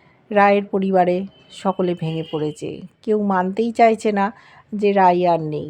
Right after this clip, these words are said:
পুলিশ অফিসার এসে বলেছেন যে ওরা জানতে পেরেছে কোয়েল নীলুর কাছ থেকে পালিয়ে যাওয়ার সময় অ্যাক্সিডেন্ট হয়েছিল,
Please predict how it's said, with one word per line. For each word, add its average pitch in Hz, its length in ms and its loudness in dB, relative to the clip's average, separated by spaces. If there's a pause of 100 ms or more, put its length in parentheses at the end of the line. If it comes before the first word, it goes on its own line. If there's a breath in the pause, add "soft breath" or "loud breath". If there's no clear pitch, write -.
(140)
পুলিশ 208 280 -4
অফিসার 202 340 -2
এসে 196 220 -4
বলেছেন 165 480 -6 (1600 soft breath)
যে 190 180 0 (1120)
ওরা 196 280 4
জানতে 180 360 2
পেরেছে 196 500 -2 (100)
কোয়েল 185 360 0
নীলুর 185 320 -6
কাছ 175 260 2
থেকে 175 280 -8 (340)
পালিয়ে 180 300 0
যাওয়ার 196 220 -2
সময় 180 300 -8
অ্যাক্সিডেন্ট 165 580 -6
হয়েছিল, 156 360 -8